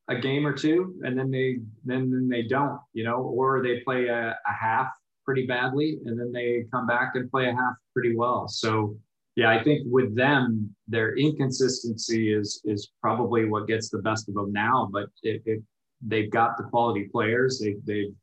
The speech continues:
they, uh, Bruno Fernandes has played very well. You know, they've, they've just, uh, you know, Cavani is starting to kind of hit his stride as well. So, you know, they do have great players,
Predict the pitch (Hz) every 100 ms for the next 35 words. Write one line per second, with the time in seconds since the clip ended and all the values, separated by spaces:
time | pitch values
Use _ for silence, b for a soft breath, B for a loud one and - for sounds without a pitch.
0 | _ 104 101 101 101 - 101 101 98 -
1 | - - - - 113 117 113 104 104 113
2 | 123 113 107 - 107 98 107 113 110 113
3 | 131 135 131 _ _ _ _ _ - 107
4 | 107 107 110 104 98 95 107 107 101 -
5 | - 110 110 - 110 104 101 101 - -
6 | - 127 107 101 - _ 117 104 110 120
7 | 123 117 110 - 120 117 113 113 110 117
8 | 117 101 110 123 - 113 117 - 117 110
9 | 120 120 104 110 117 120 - 110 104 101
10 | - 113 107 104 107 104 120 143 135 127
11 | 127 107 120 120 - 120 127 110 110 -
12 | -